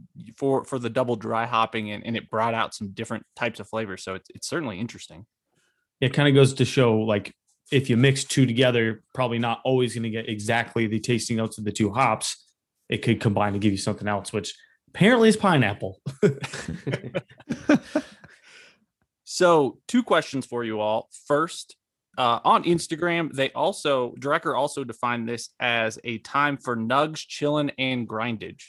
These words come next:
Speaker 1: So does this match up to that quote? 'Cause it's pretty awesome. And, you know, knowing that, that it's got a four point one two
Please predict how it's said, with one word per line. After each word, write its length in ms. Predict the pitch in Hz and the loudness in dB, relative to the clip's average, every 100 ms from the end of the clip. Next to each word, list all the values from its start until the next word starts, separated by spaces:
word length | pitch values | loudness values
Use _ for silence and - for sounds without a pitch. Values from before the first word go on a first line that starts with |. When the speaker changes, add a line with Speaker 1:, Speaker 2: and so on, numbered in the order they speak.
| _ _ | _ _
Speaker 1:
So 360 | - 131 - _ 120 113 117 | -2 -2 -2 _ -18 -14 -4
does 400 | 117 156 160 131 | 6 6 6 2
this 440 | 131 135 - - - - | -2 -2 -2 -8 -14 -14
match 480 | 117 123 135 123 - | -8 -2 0 0 0
up 200 | 131 - | -2 -2
to 160 | - 107 101 | -10 -12 -4
that 260 | 110 127 - | 0 0 -2
quote? 340 | - 98 95 - | -8 -6 -6 -12
'Cause 120 | 101 | -14
it's 100 | 107 | -12
pretty 240 | - 107 | -8 -4
awesome. 460 | 101 98 - 101 113 _ _ _ _ _ - | -2 -2 -4 -10 -12 _ _ _ _ _ -2
And, 460 | 185 202 196 185 139 - | 0 2 2 -2 -8 -12
you 100 | 143 | -8
know, 120 | 139 | -4
knowing 420 | 139 156 175 165 | 0 0 2 0
that, 300 | 156 147 107 | -2 -4 -6
that 100 | 131 | -10
it's 140 | 127 - | -10 -6
got 180 | 143 135 | -4 -4
a 60 | - | -6
four 220 | 139 135 131 | -4 -4 -4
point 320 | - 131 - | -6 -10 -8
one 340 | 113 123 127 | -10 -8 -10
two 260 | - 123 | -10 -10